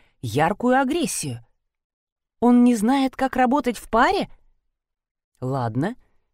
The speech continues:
Ему ничего не объяснили, мне подсунули чистый лист. Но Кирилл мужчина. Разве хорошо бросать меня один на один с истеричкой?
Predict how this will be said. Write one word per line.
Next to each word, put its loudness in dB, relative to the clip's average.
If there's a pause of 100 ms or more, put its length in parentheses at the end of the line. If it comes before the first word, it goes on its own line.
(240)
Ему 2
ничего 2
не 4
объяснили, -2 (300)
мне 2
подсунули 0
чистый -4
лист. -4 (760)
Но 0
Кирилл 0
мужчина. 0 (480)
Разве 0
хорошо -2
бросать 0
меня 0 (520)
один 4
на 0
один 2
с -6
истеричкой? -2